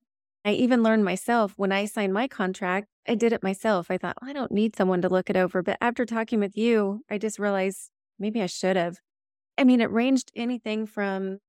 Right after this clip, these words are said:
what you're committing to the organization, what happens when you leave,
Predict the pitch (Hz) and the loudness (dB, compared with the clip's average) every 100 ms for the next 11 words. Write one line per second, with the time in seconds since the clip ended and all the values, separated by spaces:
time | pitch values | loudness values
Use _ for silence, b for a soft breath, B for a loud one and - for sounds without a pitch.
0 | _ 190 202 220 214 208 208 202 196 196 | _ -2 2 2 2 0 4 4 4 0
1 | 180 185 190 185 180 175 180 - 160 170 | -2 -2 0 -2 -4 -4 -6 -6 -6 -6
2 | - _ _ _ - 220 269 226 220 220 | -10 _ _ _ 0 4 4 2 0 2
3 | 220 214 208 208 196 190 185 185 170 175 | 4 2 4 2 2 0 0 0 0 -2
4 | - | -6